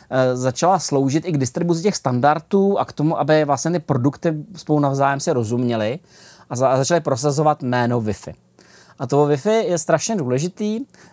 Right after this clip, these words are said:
Wi-Fi není úplně jednoduchá technologie, ale je to výborná technologie, která vlastně tím, že není licencovaná, dovoluje kutilům s tím dělat experimenty.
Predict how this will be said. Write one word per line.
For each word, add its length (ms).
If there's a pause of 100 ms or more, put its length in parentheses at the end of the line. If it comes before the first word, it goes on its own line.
Wi-Fi 200
není 220
úplně 300
jednoduchá 420
technologie, 880
ale 200
je 60
to 300
výborná 400
technologie, 680
která 340
vlastně 580 (420)
tím, 140
že 120
není 200
licencovaná, 880
dovoluje 440
kutilům 460
s 60
tím 100
dělat 180
experimenty. 840